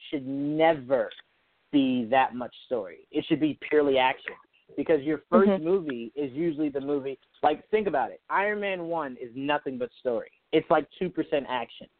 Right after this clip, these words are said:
Speaker 1: Um, and the reason that is, is because you're setting up a character that a lot of people just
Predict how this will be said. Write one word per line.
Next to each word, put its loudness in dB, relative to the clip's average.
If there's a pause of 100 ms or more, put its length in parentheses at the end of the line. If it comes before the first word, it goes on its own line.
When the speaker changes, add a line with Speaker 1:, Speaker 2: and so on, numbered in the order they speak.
(440)
Speaker 1:
Um, 4
and -8
the -2
reason 0
that -4
is, -4
is -12
because 0
you're -4 (160)
setting 4
up 0
a -2
character 0 (260)
that 4
a 0
lot 0
of -6
people -6
just -12